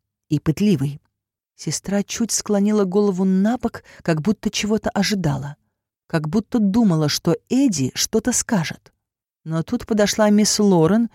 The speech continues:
и выхватила у помощницы ткань. "Ваше", она указала подбородком на Эдди, "будет расшито бледно-розовым. А ваше", обратилась она к Вайолет, "изумрудным. Ладно?" Вайолет улыбнулась своей фирменной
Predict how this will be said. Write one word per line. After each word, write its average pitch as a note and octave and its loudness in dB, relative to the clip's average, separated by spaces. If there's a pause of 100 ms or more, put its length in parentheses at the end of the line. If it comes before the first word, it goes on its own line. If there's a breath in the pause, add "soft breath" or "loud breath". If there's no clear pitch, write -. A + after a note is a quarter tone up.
(140 soft breath)
и A3 4
выхватила A#3+ 2
у G#3+ 4
помощницы E3+ 2
ткань. A#2 -4 (340)
"Ваше", D#3+ 0 (220)
она D#3+ 4
указала D#3 2
подбородком D#3+ 2
на E3+ 2
Эдди, C3+ -4 (320)
"будет D4+ 4
расшито B3+ 4
бледно-розовым. D#3 2 (240)
А E3+ 4
ваше", D#3+ 2 (300)
обратилась B3 2
она A#3+ 0
к A#3 -2
Вайолет, A3 2 (100)
"изумрудным. D3 2 (220)
Ладно?" E3 2 (320)
Вайолет E3 0
улыбнулась E3+ 2
своей D3+ 2
фирменной D3+ 0